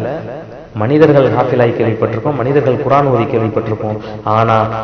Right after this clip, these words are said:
தபிலையாளம் பாதுஷா நாயகம் மன்னவர்களுடைய தர்பாரில் அடங்கி இருக்கக்கூடிய அந்த கிளி முதற்கொண்டு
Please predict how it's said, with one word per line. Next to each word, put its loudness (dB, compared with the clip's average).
தபிலையாளம் 6
பாதுஷா 6
நாயகம் 4
மன்னவர்களுடைய 4
தர்பாரில் 6
அடங்கி 6
இருக்கக்கூடிய 2
அந்த 4
கிளி 4
முதற்கொண்டு 6